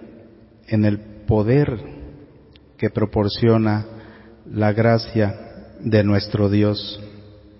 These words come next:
Claro, ¿quién no quiere vivir, disfrutar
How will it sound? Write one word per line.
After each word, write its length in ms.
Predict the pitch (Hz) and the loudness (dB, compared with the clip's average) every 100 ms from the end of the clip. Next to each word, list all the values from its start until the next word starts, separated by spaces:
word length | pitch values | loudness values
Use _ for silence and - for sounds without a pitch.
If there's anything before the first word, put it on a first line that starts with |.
| - - _ _ _ _ _ _ _ _ _ _ _ _ _ _ _ _ _ _ _ _ _ - | -20 -20 _ _ _ _ _ _ _ _ _ _ _ _ _ _ _ _ _ _ _ _ _ 0
Claro, 340 | 151 147 135 | 2 2 0
¿quién 240 | 139 135 127 | 0 2 2
no 120 | 120 | 0
quiere 1080 | 135 127 120 104 85 - - - - - - | 2 4 4 2 -2 -8 -10 -14 -18 -20 -10
vivir, 460 | 117 117 127 147 160 - - - - - - - - - - - - _ _ _ _ - - | -4 0 2 2 0 -4 -14 -14 -16 -18 -20 -20 -20 -20 -20 -20 -20 _ _ _ _ -20 -4
disfrutar 800 | 113 104 120 113 - 117 123 | -2 0 0 0 2 2 2